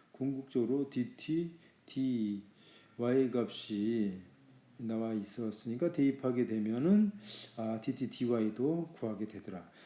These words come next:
우리가 원하는 거 다 찾았습니다. 얘 찾았고, 얘 찾았고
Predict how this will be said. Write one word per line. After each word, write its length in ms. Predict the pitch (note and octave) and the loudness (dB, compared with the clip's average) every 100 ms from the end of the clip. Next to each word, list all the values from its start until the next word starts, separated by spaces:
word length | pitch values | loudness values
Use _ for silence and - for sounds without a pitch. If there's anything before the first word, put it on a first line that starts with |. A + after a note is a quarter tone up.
| - _ _ - | -20 _ _ -2
우리가 180 | D3+ | 4
원하는 240 | C#3+ D3 D3+ | 4 4 2
거 80 | C#3 | 0
다 120 | C3 | -2
찾았습니다. 600 | C#3 C#3+ - A2+ G#2 A2 | 0 -2 0 -2 0 2
얘 140 | B2+ | 2
찾았고, 840 | C3+ C#3 C3 B2 - E3 F3 F#3+ F#3+ - _ _ _ C3+ | 2 0 0 -2 -2 2 4 2 -2 -12 _ _ _ 0
얘 140 | A#2+ | 0
찾았고 600 | G#2 A2+ G#2 F#2 - F#2 | 0 -4 -6 -10 -12 -16